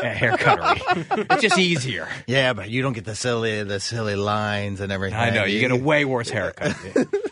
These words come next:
Speaker 1: Yeah, yeah, yeah.
Speaker 2: And I lo-, I, I just, I love the, uh, attention and the, and
Speaker 1: You
Speaker 2: the
Speaker 1: feel like you, I know what you're talking about. You feel like they respect you because you know that they, they're the best barber.
Speaker 2: Of course.
Speaker 1: And you wanna fit
Speaker 2: Like,
Speaker 1: in.
Speaker 2: yeah, like, I'm the, I'm the guy who knows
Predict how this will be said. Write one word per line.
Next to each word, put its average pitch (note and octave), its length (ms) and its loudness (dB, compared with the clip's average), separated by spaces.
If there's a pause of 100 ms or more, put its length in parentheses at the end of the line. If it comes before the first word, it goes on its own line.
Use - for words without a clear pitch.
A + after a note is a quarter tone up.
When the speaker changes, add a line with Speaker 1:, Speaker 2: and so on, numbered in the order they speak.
(220)
Speaker 1:
Yeah, - 360 -4 (240)
yeah, G2 100 0
yeah. F#2+ 260 -4 (320)
Speaker 2:
And D3 140 2
I D3+ 60 4
lo-, C#3+ 100 0
I, B2+ 400 0
I B2 60 -2
just, G2+ 180 -8
I G2 40 -8
love A2+ 260 0
the, G#2+ 200 -2
uh, F#2+ 200 -6
attention G#2 760 -6
and F#2 140 -10
the, F2 200 -14
and E2+ 100 -10
Speaker 1:
You C3+ 40 -6
Speaker 2:
the C3 60 -10
Speaker 1:
feel D3 200 2
like B2 360 -2
you, A#2 240 -6
I A2 160 0
know G#2 240 -4
what F#2+ 140 -10
you're F2+ 100 -10
talking E2 380 -10
about. D2 280 -20
You G#2 180 -8
feel A2+ 280 -8
like F#2+ 380 -6 (240)
they A2+ 120 -2
respect - 600 -8
you F#2 80 -10
because F2 360 -12
you G2+ 140 -6
know F2+ 320 -6
that E2 160 -16
they, F2+ 280 -4
they're F#2+ 140 -8
the E2+ 120 -12
best E2 260 -10
barber. D#2+ 320 -8
Speaker 2:
Of - 140 -10
course. A#2 380 -4
Speaker 1:
And G2+ 80 -6
you G#2+ 140 -4
wanna G2 220 -6
fit F2+ 80 -6
Speaker 2:
Like, B2 160 2
Speaker 1:
in. F#2 140 -2
Speaker 2:
yeah, A2 400 -2
like, G#2+ 240 -6
I'm A#2 220 0
the, G#2+ 300 -4
I'm B2 260 0
the A#2+ 80 0
guy G2+ 520 -2
who G2 80 -4
knows F#2+ 480 -4